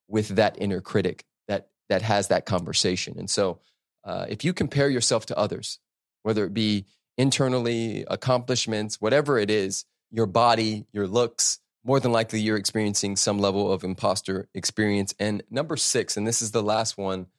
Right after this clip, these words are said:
and I know this to be true for a lot of people. I coach people all day, every day, and this comes up quite a bit, is you sabotage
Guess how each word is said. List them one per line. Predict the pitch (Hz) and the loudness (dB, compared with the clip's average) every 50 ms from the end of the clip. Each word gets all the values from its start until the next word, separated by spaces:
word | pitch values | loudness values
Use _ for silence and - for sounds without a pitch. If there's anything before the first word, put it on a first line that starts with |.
| - | -4
and | - 104 98 95 95 92 - - | 0 0 2 2 0 0 0 0
I | 107 120 113 | 0 2 2
know | 104 104 107 107 107 | 2 2 4 4 4
this | 101 101 101 - | 4 2 0 -2
to | - 87 | -2 -6
be | 98 95 | -10 -8
true | - - - 104 92 | -8 -4 -4 -4 -4
for | - - 95 | -2 -2 0
a | 92 | 0
lot | 98 107 101 | 2 0 0
of | 92 - | -2 -4
people. | - 101 95 - 98 | -6 -8 -4 -2 -2
I | 104 | -2
coach | - - - 110 104 - - | -2 -2 -4 -4 -4 -4 -8
people | - 107 95 - 90 90 92 - _ _ _ | -6 -8 -6 -6 -6 -8 -8 -10 _ _ _
all | - 110 113 107 | 0 0 0 2
day, | 110 107 104 98 | 2 2 2 2
every | - 101 98 90 101 90 | 2 0 0 0 -2 0
day, | 82 92 92 90 87 87 | 2 2 2 2 0 -4
and | - 95 90 95 95 98 | -4 -4 -4 -2 -2 -2
this | 107 - | -2 -2
comes | - - 98 98 - | -2 -2 -4 -2 -2
up | 101 90 - | -2 -4 -4
quite | - - 104 92 | 0 2 2 2
a | 90 82 | 2 2
bit, | - 120 107 85 - - _ _ _ _ _ _ _ _ - | 2 4 4 4 2 -2 _ _ _ _ _ _ _ _ -4
is | 104 101 95 95 98 95 - - - _ _ _ _ _ _ - | 0 2 2 2 2 0 -2 -4 -6 _ _ _ _ _ _ -6
you | 101 113 113 | -2 0 2
sabotage | - - - 143 156 156 151 - - 123 113 110 110 104 95 - - | 2 4 4 2 2 0 -2 -2 0 2 2 2 0 -2 -4 -8 -14